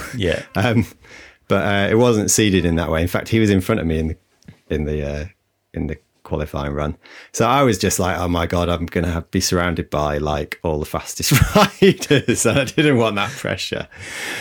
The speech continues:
Speaker 1: Um, and as it turned out, the, the, the thing I feared most <laughs> happened, which was Will Longdon, who is the Madison Saracen team manager,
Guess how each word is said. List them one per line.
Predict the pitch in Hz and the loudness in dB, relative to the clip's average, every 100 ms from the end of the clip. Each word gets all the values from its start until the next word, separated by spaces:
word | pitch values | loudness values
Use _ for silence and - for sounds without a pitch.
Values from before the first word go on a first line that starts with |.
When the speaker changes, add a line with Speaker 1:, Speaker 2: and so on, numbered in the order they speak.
| - - - | -10 -12 -6
Speaker 1:
Um, | 85 85 85 82 82 - - _ _ _ - | -2 0 0 0 -4 -12 -20 _ _ _ -4
and | 87 | 0
as | 90 87 | 0 0
it | - | -2
turned | - 80 80 | -2 -2 0
out, | 80 82 85 - _ _ _ _ _ - | 0 -2 -4 -8 _ _ _ _ _ -12
the, | - 82 85 - | -4 -2 -2 -4
the, | - 92 - - - - | -4 -4 -4 -14 -20 -8
the | 95 | -6
thing | - 110 104 | 0 2 2
I | 92 | 0
feared | 92 98 92 | 0 0 2
most | 90 98 92 - - - | 2 0 0 0 0 -2
<laughs> | - | 0
happened, | 185 - - - 131 101 113 | 0 0 -6 -2 2 4 2
which | - 156 143 - | 2 0 2 2
was | 117 101 101 - - | 0 0 -6 -12 -2
Will | 95 98 | 2 4
Longdon, | 113 170 135 95 104 139 - - - - | 4 4 2 4 2 2 -4 -20 -20 -18
who | - 107 | -2 2
is | 98 90 - | 4 4 0
the | 92 87 85 - - _ - | 2 2 2 -2 -10 _ -6
Madison | 87 85 87 - 82 | -2 0 -2 -4 -4
Saracen | 92 87 82 - 82 90 _ | -2 -2 -4 -6 -6 -8 _
team | - 87 82 | -2 0 0
manager, | 85 82 - 82 | 0 -2 -4 -4